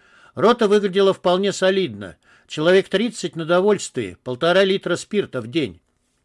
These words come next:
Первый приступ малярии у меня был сразу, как мы пришли в болото. Но я не придал этому большого значения, а точнее не разобрался.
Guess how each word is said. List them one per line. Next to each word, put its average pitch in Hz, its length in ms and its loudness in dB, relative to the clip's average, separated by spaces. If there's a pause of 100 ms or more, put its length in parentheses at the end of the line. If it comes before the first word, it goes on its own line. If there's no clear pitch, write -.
(520)
Первый 233 320 4
приступ 190 460 -2
малярии 202 480 2
у 175 80 2
меня 190 200 2
был 185 160 0
сразу, 214 400 -2
как 175 220 -2
мы 208 140 -4
пришли 196 360 -2
в 165 60 -4
болото. 165 640 0 (380)
Но 131 100 -4
я 202 160 4
не 214 120 0
придал 214 460 2
этому 147 300 -2
большого 156 460 -2
значения, 156 600 -4
а 123 160 -8
точнее 185 420 -2
не 185 120 -2
разобрался. 180 840 -2